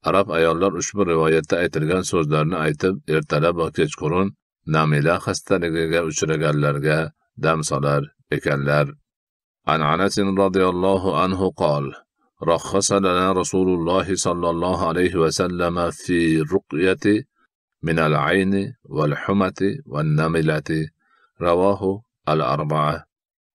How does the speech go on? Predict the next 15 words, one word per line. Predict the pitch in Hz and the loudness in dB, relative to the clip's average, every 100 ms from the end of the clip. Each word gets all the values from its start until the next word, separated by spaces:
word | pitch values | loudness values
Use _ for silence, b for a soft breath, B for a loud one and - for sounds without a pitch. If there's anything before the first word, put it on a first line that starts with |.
| _ | _
Anas | 82 82 101 | -2 0 0
radhiyallohu | 98 101 98 90 85 95 95 95 69 | 2 2 4 2 2 0 0 0 0
anhudan | 87 85 80 78 95 | -2 0 0 0 0
rivoyat | 95 98 87 78 76 | 0 2 2 2 0
qilinadi. | 80 - 92 76 73 73 73 - _ _ _ _ - | -2 0 2 2 2 2 0 -6 _ _ _ _ -2
Rasululloh | 98 110 98 90 87 87 80 | 0 2 2 2 2 2 0
sallallohu | - 92 85 80 82 80 | -2 0 2 0 0 0
alayhi | 82 80 76 80 | 0 0 0 0
va | 76 | 0
sallam | 76 73 73 80 85 - _ _ | 0 0 2 0 -2 -8 _ _
bizga | 76 80 80 92 | -2 -2 0 -2
ko'z | - 98 - | 2 -2 0
tekkanda, | 85 78 - 73 71 73 82 - _ _ - | -2 -2 -2 0 0 0 -2 -4 _ _ -2
zahar | 87 78 90 | -2 2 0
yetganda | 92 90 - 80 76 73 82 | 2 0 0 -2 0 2 2